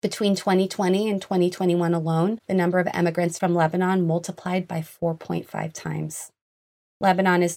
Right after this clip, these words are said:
described as experiencing a terminal brain drain, witnessing the siphoning of its youth, and mass exodus among professionals and specialists.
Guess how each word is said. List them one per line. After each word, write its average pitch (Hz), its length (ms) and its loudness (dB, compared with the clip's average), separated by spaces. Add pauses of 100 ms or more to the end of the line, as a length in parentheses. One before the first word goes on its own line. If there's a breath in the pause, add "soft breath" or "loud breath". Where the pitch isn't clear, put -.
described 170 440 -2
as 170 120 -6
experiencing 170 1000 -2
a 175 80 -4
terminal 170 540 0
brain 160 340 0
drain, 156 440 -4 (400)
witnessing 180 460 0
the 175 80 0 (120)
siphoning 165 440 0
of 160 100 -2
its 170 200 -8
youth, 165 400 -2 (320)
and 180 180 2
mass 175 380 2
exodus 170 720 -4
among 170 260 0
professionals 175 720 -6
and 165 140 -2
specialists. - 840 -8